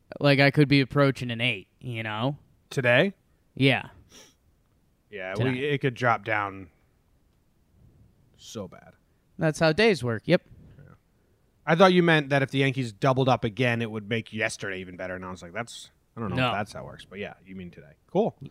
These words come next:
Speaker 2: Cool. Both had good days. Nice. If we keep going on this trend, we're gonna, our Fridays are gonna be fantastic.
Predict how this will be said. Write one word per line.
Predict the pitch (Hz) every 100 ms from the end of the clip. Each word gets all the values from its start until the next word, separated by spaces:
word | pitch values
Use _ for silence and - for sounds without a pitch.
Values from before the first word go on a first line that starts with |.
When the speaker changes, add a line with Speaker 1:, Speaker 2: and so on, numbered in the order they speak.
| _ _ _
Speaker 2:
Cool. | 190 196 - _ _ _ _ _ 151
Both | 156
had | 175 156
good | 170
days. | 180 123 -
Nice. | 143 113 - - _ _ _ _ _ _ _ _ _ _ _ _ -
If | 147 147
we | 147
keep | - 175 160
going | 180 180 180
on | 180
this | 170
trend, | - 208 180 131
we're | 131
gonna, | 135 131
our | 127 127
Fridays | - 143 127 107
are | 110
gonna | 113
be | 120 120
fantastic. | - 117 135 156 165 - 107 90 - 95 82 -